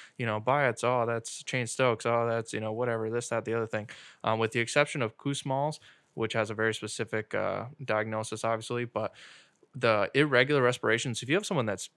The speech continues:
breathing funky and they're going apneic or they're speeding up and slowing down and deeper and slower, you should be thinking head injury as a differential, you know, and that's always, for me, that's always a big cue of like, "All right, let's go," because it's important to note for E M S that closed head injuries are not a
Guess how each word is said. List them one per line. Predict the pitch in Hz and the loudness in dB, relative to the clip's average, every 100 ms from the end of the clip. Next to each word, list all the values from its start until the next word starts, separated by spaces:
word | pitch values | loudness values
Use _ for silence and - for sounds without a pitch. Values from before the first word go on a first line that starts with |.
| _ | _
breathing | 131 131 131 | -2 0 0
funky | 127 123 123 123 123 | 0 0 0 -4 -4
and | 110 | -6
they're | 104 | -4
going | 104 117 110 | -2 -2 0
apneic | 113 113 123 117 110 | 2 2 2 0 -2
or | - 110 | -2 -2
they're | 104 | 0
speeding | - 139 135 | -4 -4 2
up | 123 120 | 2 0
and | 95 | -4
slowing | - 127 120 | -2 0 2
down | 110 113 104 | 2 0 -2
and | 101 | -4
deeper | 120 127 123 | -4 0 0
and | 101 | 0
slower, | - 117 117 | 0 2 2
you | 104 107 123 | 0 -4 -2
should | 139 - 151 139 | -2 0 0 0
be | 117 | -6
thinking | - 131 131 110 104 104 | -2 -2 0 -2 -4 -10
head | - - 117 | -10 -2 0
injury | 107 104 107 | 0 -4 -4
as | 107 | -4
a | 107 | -6
differential, | 107 104 101 101 71 67 _ - _ - | -6 -6 -8 -8 -10 -10 _ -20 _ -6
you | |
know, | 113 | -2
and | 107 | 2
that's | 117 127 | 4 4
always, | 117 113 107 | 4 2 0
for | - | -2
me, | 110 120 | 0 2
that's | 113 107 | 2 2
always | 113 107 | 0 -2
a | |
big | 107 107 | -4 -6
cue | - 110 | -4 -4
of | 104 | -4
like, | 104 101 | -4 0
"All | 113 | 4
right, | 139 - | 4 4
let's | 120 | -2
go," | - 113 110 | 0 0 0
because | 113 123 117 - - - - - | 0 0 0 -4 -18 -20 -20 -6
it's | 117 - - | -4 -4 -4
important | 120 151 - 139 | -2 2 2 0
to | |
note | 117 120 120 | 2 2 2
for | 107 | -4
E | 113 | -2
M | 117 107 | -2 0
S | 110 131 | 0 0
that | - 107 104 104 - _ _ | 0 0 0 -4 -12 _ _
closed | - 127 131 165 - | -8 0 2 2 -2
head | - 135 | 0 0
injuries | 147 151 165 170 - | 2 -2 -4 -4 -2
are | 110 | -2
not | 110 110 120 120 - | 0 0 0 0 -2
a | 110 107 107 | -2 -4 -6